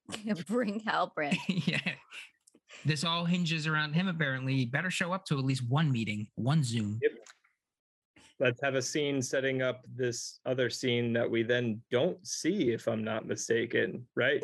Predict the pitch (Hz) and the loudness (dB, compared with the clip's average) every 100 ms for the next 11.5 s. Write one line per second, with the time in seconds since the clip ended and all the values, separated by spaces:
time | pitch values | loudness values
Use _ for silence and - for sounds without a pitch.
0 | 135 135 135 160 135 143 139 156 127 135 | 0 0 0 -2 -2 0 0 -2 0 -2
1 | - _ _ _ _ _ _ _ 131 151 | -4 _ _ _ _ _ _ _ -2 0
2 | 170 165 - 180 165 160 135 135 143 143 | 2 0 -2 0 2 2 0 0 0 2
3 | 139 135 127 120 123 123 127 123 123 117 | 2 2 0 0 0 2 2 2 2 0
4 | - 127 120 117 117 - 127 120 113 120 | -4 -4 -2 -2 -2 0 0 0 0 -2
5 | 110 113 110 113 107 - - _ _ _ | 0 0 2 0 0 -6 -16 _ _ _
6 | 131 123 120 - 123 123 117 117 113 113 | -6 -4 -6 -2 0 2 2 2 2 0
7 | 123 117 113 110 101 - 139 113 - _ | 0 0 -4 -6 -6 -2 0 0 -4 _
8 | _ _ 226 202 160 117 139 208 214 196 | _ _ -2 0 2 2 2 0 0 0
9 | 160 - 190 170 156 139 165 156 156 - | 0 0 0 2 0 0 0 0 -4 -2
10 | 170 170 120 127 120 123 120 - 117 120 | 0 0 0 -2 -4 -2 -2 0 0 2
11 | 113 - 208 - | 2 2 -2 -4